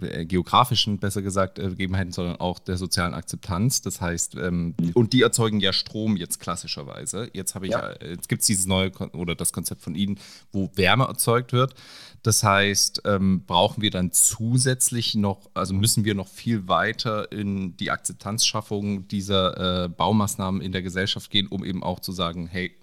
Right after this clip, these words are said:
Speaker 1: damit kann man wunderbar und effizient auch Wärme, äh, äh, erzeugen? Oder sollte man vielleicht eher Windräder zum Stromerzeug-, äh, für die Stromerzeugung, ich nenn's jetzt mal,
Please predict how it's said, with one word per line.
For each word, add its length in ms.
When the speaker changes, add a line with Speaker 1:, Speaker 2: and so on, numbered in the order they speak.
Speaker 1:
damit 240
kann 140
man 160
wunderbar 420
und 120
effizient 500
auch 140
Wärme, 800
äh, 40
äh, 180
erzeugen? 600
Oder 180
sollte 240
man 120
vielleicht 400
eher 300
Windräder 600
zum 200
Stromerzeug-, 960
äh, 320
für 120
die 80
Stromerzeugung, 960
ich 140
nenn's 160
jetzt 160
mal, 260